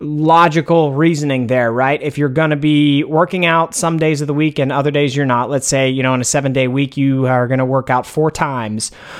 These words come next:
On those four days, should you eat more calories because theoretically you're burning more calories in the gym? Uh, and then on the days that you're not working out, should you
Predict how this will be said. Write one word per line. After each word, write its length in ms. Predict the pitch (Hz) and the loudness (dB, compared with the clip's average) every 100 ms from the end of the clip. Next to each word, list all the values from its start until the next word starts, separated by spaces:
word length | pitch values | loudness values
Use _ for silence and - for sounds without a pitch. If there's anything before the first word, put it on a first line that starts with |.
| - 151 | -4 2
On 180 | 143 | 4
those 260 | 156 180 170 | 6 4 2
four 280 | - 165 147 | -2 0 2
days, 360 | 156 147 139 | 2 2 0
should 320 | - 147 135 139 | -4 -4 -4 -2
you 220 | 208 - | -2 -4
eat 240 | 180 175 - | -6 -4 -2
more 240 | 143 131 | 0 -2
calories 640 | - - 254 196 143 143 131 | -4 -2 0 2 2 0 -2
because 520 | 139 147 143 127 - - - - _ | 0 2 2 0 -6 -16 -20 -20 _
theoretically 560 | - 156 147 139 139 139 | -4 2 4 4 2 0
you're 120 | 135 | 0
burning 400 | 123 139 139 131 | 2 2 4 2
more 220 | 131 135 | 2 2
calories 600 | 131 139 135 127 123 117 | 0 0 2 2 -2 -4
in 220 | 151 131 | -4 -2
the 80 | 113 | -2
gym? 460 | 107 117 123 80 82 - - - | -4 -2 -2 -4 -12 -20 -18 -8
Uh, 220 | 113 113 | -4 -2
and 160 | 139 143 | 0 2
then 80 | 143 | 2
on 140 | 135 | 2
the 120 | 135 127 | 0 0
days 400 | 127 143 139 135 | 0 2 2 0
that 140 | 123 | -4
you're 120 | 135 | -2
not 260 | 185 262 233 | 0 0 2
working 380 | 156 127 127 120 | 0 0 -2 -2
out, 180 | 127 | -2
should 340 | - 135 127 113 | -4 -4 -4 -4
you 540 | 120 113 117 143 156 | -2 -2 0 -2 -4